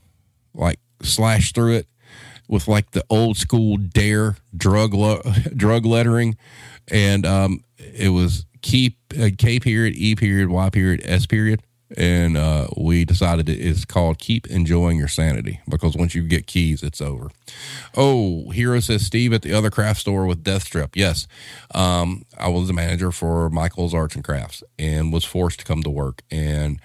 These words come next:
I had strep throat, which for years was something that was, like, really, really bad for me. And to the point that I wound up in the hospital.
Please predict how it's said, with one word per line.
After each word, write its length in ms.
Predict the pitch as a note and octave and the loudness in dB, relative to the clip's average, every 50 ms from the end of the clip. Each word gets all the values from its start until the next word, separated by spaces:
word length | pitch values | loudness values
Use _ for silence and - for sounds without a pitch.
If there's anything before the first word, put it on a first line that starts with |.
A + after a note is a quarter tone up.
| - - - - _ - | -16 -20 -20 -20 _ -4
I 100 | - E2+ | 0 0
had 320 | F2 E2+ E2+ D#2+ D#2+ - | 2 2 2 0 -2 -4
strep 340 | - - - G2 F#2+ - - | -4 -2 -2 -2 -2 -2 0
throat, 340 | F2+ F2 E2+ E2 E2 - B1+ | 0 2 2 2 0 0 -2
which 240 | E2 E2 D#2+ - | -4 -4 -4 -6
for 220 | - - E2+ E2 D#2+ | -6 -4 -2 0 0
years 560 | D#2+ D#2+ F2+ G2 G#2 G2 F#2 F2+ F2 D2+ D#2+ | 0 2 2 2 2 2 2 2 0 0 -2
was 140 | E2 E2 - | -4 -4 -2
something 480 | - E2+ D#2+ D#2 - D#2+ D#2+ D#2+ D#2 | -2 -2 -2 -2 -2 0 0 0 0
that 220 | C#2+ D2+ D2+ C#2+ - | 0 -2 -4 -4 -6
was, 320 | F2+ E2+ D#2+ D#2+ D2+ D2 | -4 -2 0 0 0 0
like, 240 | E2 D2 D2 D2 C2+ - | -2 -4 -4 -4 -6 -4
really, 340 | D#2+ E2 F2+ G2 G2 F#2+ F2 | -2 0 2 2 4 2 2
really 200 | F2 E2+ E2 D#2+ | 2 2 2 0
bad 280 | D#2 D#2 D2+ D2+ C#2+ | 0 0 -2 -2 -4
for 140 | - - C2+ | -6 -10 -10
me. 220 | B1+ B1+ C2 D2+ - - - - - - - - _ - | -10 -10 -12 -14 -16 -20 -20 -20 -20 -20 -20 -20 _ -10
And 340 | - G2 F#2 E2+ E2 D#2+ - | -4 0 0 0 0 0 0
to 80 | - - | 2 2
the 100 | A2 G#2+ | 2 2
point 420 | - - - A#2 A#2 A#2+ F#2+ C#2 | 2 2 2 2 2 0 -2 -2
that 100 | F2 F#2 | -2 -2
I 80 | F2+ F2 | -2 -2
wound 480 | F2 F2 F2+ F#2+ G#2 G#2 A2+ A#2 G#2 | -2 -2 0 0 2 2 2 2 2
up 160 | G#2+ G#2+ - - | 0 0 -2 -2
in 140 | G#2+ G#2 | -2 -2
the 60 | G2 F2 | -2 -2
hospital. 800 | - - F2+ F2+ F2+ F2 - - - D2+ D2 C#2+ C#2+ D2 F#2+ | -2 -4 -2 -2 -2 -2 -4 -6 -8 -6 -6 -6 -6 -8 -8